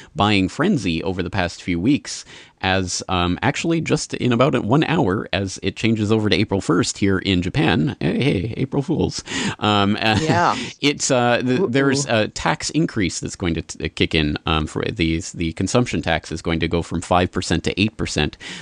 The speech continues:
Speaker 1: So people have been front loading on a lot of purchases of big ticket items. In fact, my family, we just went out to buy a new bicycle today for, uh,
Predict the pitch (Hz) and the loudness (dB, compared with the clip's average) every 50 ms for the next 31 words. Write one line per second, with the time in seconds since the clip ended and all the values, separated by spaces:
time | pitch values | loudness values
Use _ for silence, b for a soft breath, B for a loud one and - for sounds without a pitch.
0 | B B - - 107 - 135 127 135 120 107 95 110 104 98 98 - - - 127 | B B -4 -4 0 0 0 2 2 0 2 2 2 0 0 -2 -4 -2 0 0
1 | 123 - 117 113 107 104 101 95 92 90 90 98 101 95 85 - - - 107 101 | 2 4 2 4 4 4 2 2 0 2 2 2 0 0 -2 -6 -4 -4 -4 -4
2 | - 98 - - 87 82 87 82 110 95 85 - - 87 - 82 - - 95 104 | -4 -8 -6 -4 -4 -4 -4 -2 -2 -4 -4 -2 -6 -4 -4 -2 0 2 2 2
3 | 107 107 104 101 - - 90 - - 85 85 - - 90 85 85 - - 85 87 | 4 2 0 0 0 -2 -4 -2 -2 -2 -2 -2 -2 -2 -2 -2 0 0 0 0
4 | 90 90 87 87 87 80 82 - 82 - - 90 87 85 85 - - - 87 85 | 2 2 2 2 2 0 0 -2 -4 -4 -2 0 0 0 0 -2 -2 0 0 2
5 | 82 82 80 82 87 90 87 - - 90 117 120 - 92 87 - 90 87 87 - | 2 2 2 2 2 0 0 0 0 0 0 0 -2 -4 -4 -2 -2 -2 0 0
6 | 87 78 82 87 98 110 113 98 - - 92 90 85 85 85 82 85 | 0 2 2 2 2 2 0 -2 -2 -2 -2 -2 0 0 -2 -2 -4